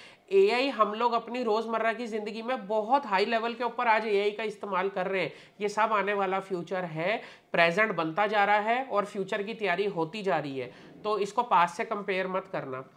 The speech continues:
तो इसीलिए भाई जो काम है वो आप अपने डीमैट अकाउंट में खुद कर सकते हो। डैशबोर्ड के ऊपर पोर्टफोलियोज भी हैं जिनको आप जाके समझ सकते हो। तो इसीलिए भाई काम करो ना, तो अपने हाथ में कमान रख के करो,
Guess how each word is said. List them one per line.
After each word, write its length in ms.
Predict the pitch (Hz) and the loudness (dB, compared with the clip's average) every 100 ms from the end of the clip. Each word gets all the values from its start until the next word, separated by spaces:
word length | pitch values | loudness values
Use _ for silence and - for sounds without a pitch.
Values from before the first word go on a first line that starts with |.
| _ - _ | _ -20 _
तो 120 | 202 180 | -8 -6
इसीलिए 420 | 175 214 214 220 | -6 -6 -4 -4
भाई 220 | 190 180 | -2 -4
जो 240 | 190 165 202 | -2 -2 -2
काम 280 | 208 202 196 | -2 -2 -2
है 140 | 196 | -4
वो 120 | 208 214 | -2 0
आप 160 | 196 | -2
अपने 220 | 202 202 | -4 -4
डीमैट 300 | 190 170 196 196 | -4 -4 -4 -4
अकाउंट 240 | 196 190 | -4 -4
में 160 | 202 202 | -6 -8
खुद 200 | 190 190 | -8 -6
कर 120 | 202 | -8
सकते 380 | 190 190 185 190 | -6 -10 -10 -10
हो। 240 | 175 190 214 - - - 160 | -6 -6 -8 -12 -20 -20 -6
डैशबोर्ड 540 | 147 160 185 214 202 | 0 0 0 -4 -4
के 60 | 208 | -4
ऊपर 220 | 185 220 | -4 -4
पोर्टफोलियोज 760 | 202 180 180 185 165 196 208 | -2 -4 -4 -8 -2 -2 -2
भी 140 | 202 226 | -4 -4
हैं 180 | 208 190 | -4 -2
जिनको 280 | 196 190 196 | -4 -2 -2
आप 160 | 190 | 0
जाके 280 | 180 160 190 | -2 -2 -4
समझ 280 | 185 170 190 | -6 -6 -6
सकते 380 | 196 190 - 180 | -8 -12 -8 -6
हो। 200 | 190 196 - - - | -4 -6 -14 -16 -10
तो 140 | 214 | -8
इसीलिए 500 | 190 180 214 208 214 | -8 -10 -10 -8 -6
भाई 240 | 202 165 190 214 - | -6 -4 -6 -8 -4
काम 280 | 165 175 208 | 0 0 0
करो 280 | 196 196 214 | -2 -2 0
ना, 120 | 202 220 - | -2 -4 -6
तो 60 | 220 | -6
अपने 340 | 175 180 226 | -4 -4 -2
हाथ 340 | 190 160 170 196 | 0 2 2 -2
में 120 | 226 | -8
कमान 360 | 226 180 175 190 | -4 -2 -2 -4
रख 180 | 180 180 | -6 -6
के 140 | 185 | -8
करो, 280 | 175 165 | -4 -4